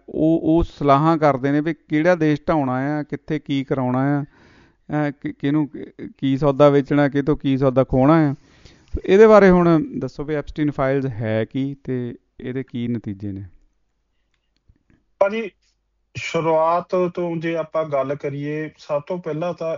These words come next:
Speaker 2: ਇਹ ਆਪਾਂ ਨੂੰ, ਅਹ, ਮੰਨਣਾ ਪੈਣਾ ਕਿ ਜਿਹੜੇ ਆਪਾਂ ਲੋਕ ਆ ਜਾਂ ਆਮ ਲੋਕ ਲਕਾਈ ਹੈਗੀ ਆ,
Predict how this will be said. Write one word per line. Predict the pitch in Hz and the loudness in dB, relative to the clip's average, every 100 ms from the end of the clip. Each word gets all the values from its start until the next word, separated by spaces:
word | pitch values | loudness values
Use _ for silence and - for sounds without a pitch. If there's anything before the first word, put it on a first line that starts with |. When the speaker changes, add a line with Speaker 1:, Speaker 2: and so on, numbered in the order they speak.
| - | -8
Speaker 2:
ਇਹ | 139 156 165 - - | -8 -6 -8 -12 -10
ਆਪਾਂ | 139 - 143 | -10 -8 -8
ਨੂੰ, | 139 139 139 - _ _ _ _ _ _ _ _ _ _ _ _ | -6 -8 -10 -14 _ _ _ _ _ _ _ _ _ _ _ _
ਅਹ, | 139 139 139 135 - _ - | 0 2 0 -2 -10 _ -8
ਮੰਨਣਾ | 160 156 151 151 156 | -2 0 0 0 -2
ਪੈਣਾ | 151 143 143 151 | -2 -2 -2 -4
ਕਿ | - 170 | -4 -6
ਜਿਹੜੇ | 143 143 147 156 156 - _ - | -4 -6 -4 -6 -8 -12 _ -6
ਆਪਾਂ | 131 - 143 139 139 123 _ - | -4 -4 -4 -2 -4 -8 _ -10
ਲੋਕ | 127 131 131 127 | -6 -6 -8 -6
ਆ | 127 | -6
ਜਾਂ | 120 131 127 - _ _ - 131 | -4 -4 -4 -6 _ _ -10 -6
ਆਮ | 135 135 135 127 | -4 -4 -4 -4
ਲੋਕ | 123 131 123 131 | -4 -4 -6 -6
ਲਕਾਈ | 127 123 127 123 131 | -6 -6 -2 -2 -2
ਹੈਗੀ | 127 120 131 135 | -6 -8 -6 -6
ਆ, | 117 | -6